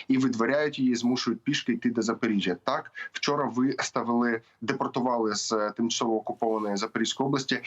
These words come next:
керівника Михайлівського П Т У. Але в цілому всі ці чат-боти, всі ці Telegram-канали роблять з наших мешканців таку живу мішень, і, звичайно, небезпека посилюється, тому ми закликаємо наших мешканців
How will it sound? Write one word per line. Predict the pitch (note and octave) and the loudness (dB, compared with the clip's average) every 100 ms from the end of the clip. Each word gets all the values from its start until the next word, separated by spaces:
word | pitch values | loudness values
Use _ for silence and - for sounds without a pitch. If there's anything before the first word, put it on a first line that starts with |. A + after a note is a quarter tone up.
| - | -6
керівника | - B2 B2+ B2 D3 | -2 0 2 2 2
Михайлівського | C#3 A#2+ - B2+ B2+ - B2 A2 | 2 0 0 0 0 -2 -2 -2
П | A2+ C3 | -2 -4
Т | B2+ B2 | -2 0
У. | F2+ - - - - | 0 -4 -10 -8 -2
Але | A2+ C3 C3 - | 0 0 -2 -6
в | - | -8
цілому | - C3 D3+ E3 B2 | -4 0 0 -2 -4
всі | - D3 | -4 -4
ці | C#3+ | -2
чат-боти, | B2 - A#2 A#2 C#3 E3 | -2 -2 -4 -2 -2 -2
всі | B2+ - | -2 0
ці | C3 - C3 | -2 -2 0
Telegram-канали | B2 A#2 A#2+ B2 A#2 C3+ D3 B2+ - - | 0 0 0 0 0 0 0 -2 -8 -4
роблять | A#2+ C3+ B2+ G#2 | -2 2 2 2
з | A#2 | 0
наших | C3 C3 G#2 | 0 -2 -2
мешканців | B2 C#3+ - D#3 C#3+ C3 | -2 0 -2 -4 -4 -4
таку | - B2 - | -4 -4 0
живу | A2+ C3 C3 C3 | 0 2 4 4
мішень, | A2+ A#2+ - C#3+ D#3+ - - - | 4 2 0 0 -2 -4 -10 0
і, | B2 | 2
звичайно, | A#2 A#2 B2 D3 B2+ | 4 2 2 2 4
небезпека | A2+ A2+ - - B2+ - | 2 2 -2 -2 -2 -2
посилюється, | - - - C#3+ D3+ C#3+ G#2+ | -4 -2 0 2 2 0 -2
тому | - A2+ A2+ | 0 2 4
ми | B2 | 2
закликаємо | C#3+ C#3 C#3 C#3+ C3 B2+ A#2+ - - | 2 -2 -2 0 2 0 -2 -10 -2
наших | A#2 C3+ D3 B2+ | 0 0 -2 -2
мешканців | B2+ - A#2 B2 | -2 -2 -4 -4